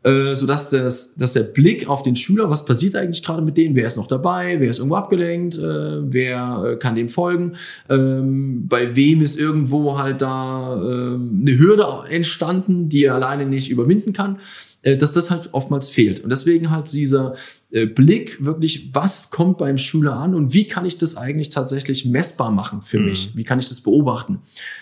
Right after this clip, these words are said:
Speaker 1: Äh, diese Bereitschaft zum Beispiel ist etwas, wo ich glaube, die ist für Lehrer grundsätzlich wichtig,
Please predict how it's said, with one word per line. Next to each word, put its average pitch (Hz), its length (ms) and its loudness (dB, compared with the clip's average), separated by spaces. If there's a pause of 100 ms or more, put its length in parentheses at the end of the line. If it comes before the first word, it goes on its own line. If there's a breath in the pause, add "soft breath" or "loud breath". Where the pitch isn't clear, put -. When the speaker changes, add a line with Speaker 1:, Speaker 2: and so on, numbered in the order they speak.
(120 loud breath)
Speaker 1:
Äh, 120 260 4
diese 185 260 4
Bereitschaft 139 600 -2
zum 107 100 -4
Beispiel 95 280 -4
ist 92 100 -4
etwas, 135 460 -4
wo 127 100 0
ich 120 100 -4
glaube, 123 240 -2
die 117 100 -4
ist - 140 -4
für 113 80 0
Lehrer 117 240 0
grundsätzlich 190 480 0
wichtig, 180 320 -2